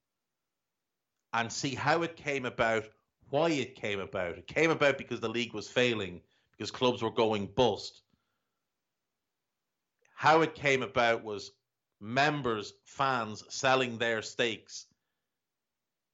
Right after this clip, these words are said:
to private equity. It didn't come about the way you want it to come about.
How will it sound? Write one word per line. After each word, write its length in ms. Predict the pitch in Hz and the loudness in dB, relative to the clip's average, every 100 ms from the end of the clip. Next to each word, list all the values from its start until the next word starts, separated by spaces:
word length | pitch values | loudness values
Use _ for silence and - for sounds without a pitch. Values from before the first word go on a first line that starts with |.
| _ _ _ _ _ | _ _ _ _ _
to 80 | - | -18
private 440 | 107 131 123 110 107 | -6 0 2 2 -2
equity. 460 | 107 - 85 76 _ _ _ _ _ _ _ _ _ _ _ _ | -2 -6 -12 -14 _ _ _ _ _ _ _ _ _ _ _ _
It 140 | - | -8
didn't 280 | - 160 160 | 0 0 0
come 180 | - 147 | -6 -4
about 300 | 123 127 120 - _ _ _ _ _ _ _ _ _ - | 0 0 0 -4 _ _ _ _ _ _ _ _ _ -10
the 80 | 117 | -4
way 140 | 123 | -2
you 200 | 113 117 | -2 -2
want 300 | 110 110 104 | -2 -2 -4
it 100 | 98 | -14
to 60 | - | -18
come 220 | - 90 | -12 -12
about. 320 | 85 82 90 | -10 -10 -12